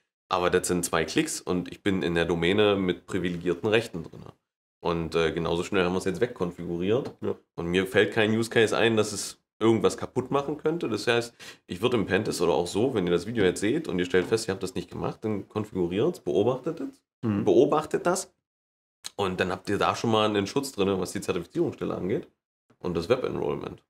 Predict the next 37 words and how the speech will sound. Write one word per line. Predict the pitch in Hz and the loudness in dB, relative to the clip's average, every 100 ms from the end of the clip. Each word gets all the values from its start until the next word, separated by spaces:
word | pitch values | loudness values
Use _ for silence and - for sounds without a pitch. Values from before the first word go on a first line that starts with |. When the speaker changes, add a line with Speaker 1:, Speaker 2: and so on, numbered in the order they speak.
| _ - | _ -2
Speaker 1:
Weil | 82 | 2
das | 87 110 | 2 0
ist | 101 | 0
wirklich | 107 107 - - _ _ _ | 2 2 -2 -8 _ _ _
schnell | - 110 107 | 2 6 8
gemacht | 104 104 147 - | 6 4 2 -2
und | - 98 95 | -4 0 4
der | 90 85 80 80 _ _ _ _ _ - | 6 4 0 -4 _ _ _ _ _ -8
Sicherheitsgewinn | 90 131 104 82 82 90 82 90 | -2 0 2 0 -2 -4 -2 0
dadurch | 85 82 82 | 0 0 -2
ist | - - | -4 -12
einfach | - 80 - - | -14 -14 -18 -16
enorm. | - - - - - - - | -16 -16 -14 -12 -12 -14 -14
Speaker 2:
Genau, | 90 85 80 80 - | -10 -10 -10 -14 -16
Speaker 1:
Ja. | 82 - - | -16 -14 -14
Speaker 2:
genau. | 87 82 85 | -12 -12 -8
Also | 95 101 | -2 -2
das | 98 107 | -2 -6
ist | 120 | -2
ein, | 120 113 110 110 | 0 0 -2 -4
die | 117 117 120 - | -4 -4 -8 -4
Zertifikatsstelle | - 117 117 120 131 131 120 | -2 0 0 -2 0 -2 -2
ist | 135 - | -4 -2
ein | 131 127 131 123 117 120 - - | 0 0 -2 -6 -10 -14 -18 -16
gewisses | 123 127 143 143 | -10 -8 -6 -4
Risiko, | 175 170 170 165 165 - - _ - | -2 0 2 2 0 -8 -20 _ 2
ähm, | 117 120 120 | 4 4 2
weil | 110 120 | 4 4
wir | 120 | 4
es | 113 | 0
eben | 113 113 | 0 4
häufig | 120 120 | 4 4
erleben, | 107 117 123 | 2 4 4
dass | 110 107 | 2 2
sie | 110 | 2
nicht | 123 - - _ | 0 0 -10 _
so | 113 117 104 | 0 0 0